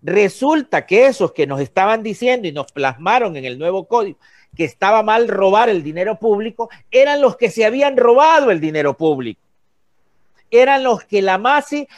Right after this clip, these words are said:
los tenía acusados con un delito de corrupción. Resulta que muchos que nos estaban diciendo en el Código Penal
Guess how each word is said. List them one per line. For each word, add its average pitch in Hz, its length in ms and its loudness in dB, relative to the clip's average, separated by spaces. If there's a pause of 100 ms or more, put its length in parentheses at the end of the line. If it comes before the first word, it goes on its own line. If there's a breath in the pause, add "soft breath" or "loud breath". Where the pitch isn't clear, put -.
los 180 280 -4
tenía 214 340 -2
acusados 226 800 -2
con 170 260 -4
un 214 160 -10
delito 214 460 -4
de 220 120 -4
corrupción. 208 680 -8 (960 soft breath)
Resulta 202 1000 -2 (260 soft breath)
que 180 140 -2
muchos 254 420 -2
que 180 140 0
nos 151 180 -8
estaban 196 420 -4
diciendo 233 540 -4
en 135 80 -10
el 131 160 -6
Código 214 400 -2
Penal 226 460 0